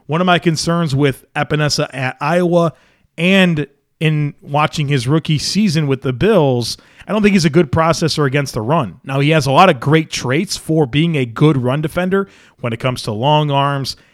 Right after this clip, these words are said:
heavy hands, good power at the point of attack, the ability to clear blocks, all that type of stuff is very good. He's a good tackler. But where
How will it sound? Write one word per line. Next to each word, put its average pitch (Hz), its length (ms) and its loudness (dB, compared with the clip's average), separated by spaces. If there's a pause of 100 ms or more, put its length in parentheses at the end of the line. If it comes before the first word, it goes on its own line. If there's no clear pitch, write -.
(120)
heavy 147 400 0
hands, 139 600 -4 (320)
good 143 240 2
power 143 340 0
at 139 100 -2
the 131 80 -8
point 151 300 -2
of 127 80 -4
attack, 143 500 -2
the 123 100 -4
ability 131 380 -4
to 120 140 -10
clear 151 380 -2
blocks, 135 560 -4
all 139 180 -2
that 160 180 0
type 156 220 -2
of - 60 -6
stuff 139 280 -6
is 113 120 -8
very 117 320 -4
good. 165 400 2 (160)
He's 143 180 -2
a 120 60 -4
good 113 260 -10
tackler. 180 540 -4 (500)
But 202 340 -2 (520)
where 147 520 -2